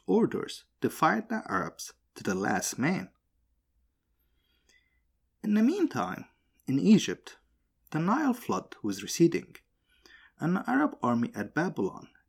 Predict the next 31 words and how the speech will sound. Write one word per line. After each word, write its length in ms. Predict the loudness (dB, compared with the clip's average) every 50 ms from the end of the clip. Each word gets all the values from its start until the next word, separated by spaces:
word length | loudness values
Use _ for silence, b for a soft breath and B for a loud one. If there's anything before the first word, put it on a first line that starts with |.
| -4 0
did 220 | 0 0 0 0
not 280 | 0 -2 -2 -2 -4 -6
hear 360 | -6 -4 -2 0 0 -2 -4 _ -2
anything 400 | -2 -2 -2 -2 -6 -8 -10 -8 -4
back 340 | -2 0 0 0 -2 -2 -2
yet. 320 | -2 -2 -4 -8 _ -20 -20 _ _ _ _ _ _ _ _ _ _ _ _ _ _ _ _ _ _ _ _ _ _ _ _ _
So, 380 | -12 -6 -4 -2 -2 -4 -4 -8 _ _ _ _ _ _ _ -4
the 80 | -2 -2
ceasefire 720 | 0 0 2 2 2 2 0 -2 -4 -4 -4 -2 -2 -2
was 180 | -2 -4 -4 -8
abandoned, 720 | -10 -12 -6 -2 -2 0 0 0 -2 -4 -6 -10 -12 -20 -20 _ _ _ _ _ _ -6
and 200 | -4 -2 0 2
regular 360 | 2 2 2 2 0 0 0
raids 520 | 0 2 2 2 0 -2 -8 -10 -14 -14 -10 -8
to 80 | -6 -6
feed 260 | -2 -2 -2 -2 -2
the 140 | -4 -4 0
army 400 | 2 2 2 2 0 -4 -10 -18 _ _ -8
was 200 | -6 -6 -4 -2
resumed. 600 | -2 -2 0 2 2 2 2 0 -6 _ -20 -20 -20 -20 -20 _ _ _ _ _ _ _ _ _ _ _ _ _ _ _ _ _ _ _ _ _ _ _ _ _ _ _ -8
Additionally, 680 | -8 -2 2 2 2 2 2 0 -2 -2 -4 -8 -12 _ _ _ _ _ _ _ -8
with 180 | -8 -6 -4
the 80 | -4 -4
country 460 | -2 2 2 2 2 2 2 2 2
in 140 | 0 -2 -4
chaos 640 | -6 -4 -2 0 0 0 -2 -4 -10 -12 -12 -14 -10
for 220 | -6 -6 -4 0
over 300 | 2 2 2 2 2 -2
a 80 | -2 0
year 260 | 2 2 4 4 2
now, 300 | 0 -4 -8 -10 -12 -12